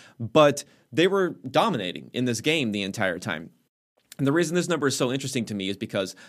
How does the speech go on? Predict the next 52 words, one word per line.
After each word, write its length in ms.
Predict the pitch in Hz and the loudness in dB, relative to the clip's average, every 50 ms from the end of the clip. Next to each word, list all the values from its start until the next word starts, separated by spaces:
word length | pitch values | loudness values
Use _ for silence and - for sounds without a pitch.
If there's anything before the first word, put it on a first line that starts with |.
| - _ | -10 _
the 80 | 131 | -6
Bucs 340 | 117 120 160 175 180 - - | 0 2 2 2 2 2 -2
are 60 | 127 | -2
pressing 420 | 123 - - 156 156 151 - 147 135 | -2 2 2 2 2 4 0 -2 -2
their 200 | 123 120 117 110 | 0 0 0 0
advantage 540 | 104 107 101 113 113 120 117 110 113 98 107 | -2 -2 -4 -2 -2 -2 -2 -4 -6 -6 -6
in 120 | 107 101 | -6 -6
these 100 | 95 95 | -6 -6
situations. 440 | - 113 - - 110 110 107 110 107 | -6 -6 -4 -2 -4 -4 -2 -2 -2
Now, 100 | 117 117 | -2 0
Brady 260 | 120 143 160 185 185 | 2 2 2 2 2
only 160 | 185 190 190 | 2 2 2
got 180 | 170 175 151 - | 2 2 0 2
two 140 | - 180 - | -2 -2 0
touchdowns, 560 | - 147 147 143 - - 92 80 76 - - - | 2 2 2 2 0 -4 -8 -8 -10 -14 -12 -8
and 380 | - 110 107 107 107 107 107 - - - - - | -6 -4 -2 -2 -2 -4 -6 -8 -12 -18 -10 -6
we 100 | 123 120 | -2 -2
were 60 | 120 | 2
hoping 300 | 107 135 143 143 139 123 | 2 2 2 2 0 -2
for 160 | - 123 113 | 0 -2 -2
a 40 | 107 | -2
player 300 | - - 123 120 123 117 | -2 -2 0 0 0 0
prop 360 | 104 - 113 101 92 92 - | -2 -2 0 0 0 -2 -4
here 340 | - 98 98 95 95 92 - _ _ _ _ _ | -6 -6 -6 -6 -6 -6 -10 _ _ _ _ _
of 100 | - 95 | -10 -10
above 300 | 113 95 - 123 120 - | -6 0 2 2 2 2
two 140 | - - 123 | -2 -4 -4
and 80 | 113 101 | -4 -2
a 20 | |
half, 160 | 101 107 110 | -2 -2 -4
which 140 | - 110 - | -4 -4 -2
actually 220 | 113 113 - - 101 | -2 -2 -4 -6 -8
did 160 | 92 107 104 | -8 -6 -4
not 280 | 107 110 113 123 - | -2 0 0 0 -2
end 200 | - 107 107 92 | -2 -6 -4 -4
up 100 | 107 90 | -6 -6
hitting, 360 | - - - 151 120 104 92 - - - - - | -4 -4 -4 -2 -2 -4 -6 -10 -14 -18 -14 -4
but 60 | - | 0
it 40 | 185 | 0
was 100 | 180 156 | 0 2
a 40 | 175 | 2
little 140 | 185 196 175 | 0 2 2
bit 140 | 156 151 - | 2 0 0
unlucky 460 | 131 127 117 123 120 - 87 71 - _ _ _ _ | 0 0 0 0 -2 -2 -6 -12 -12 _ _ _ _
from 160 | - 131 123 | -2 -2 0
the 80 | 113 | 0
fact 360 | 107 - 113 113 110 104 - - | 0 0 0 0 0 -2 -2 -2
that, 300 | 107 104 104 101 - - _ _ _ _ _ _ _ _ _ _ _ _ | 0 0 0 -2 -4 -10 _ _ _ _ _ _ _ _ _ _ _ _
you 80 | - 131 | -4 -2
know, 160 | 110 101 110 | 0 0 0
they 300 | 107 - 110 110 117 135 | 0 -2 0 0 0 0
were 680 | 120 104 104 117 117 117 113 117 120 127 135 123 - | 0 0 -2 0 0 2 2 2 2 2 0 -2 -6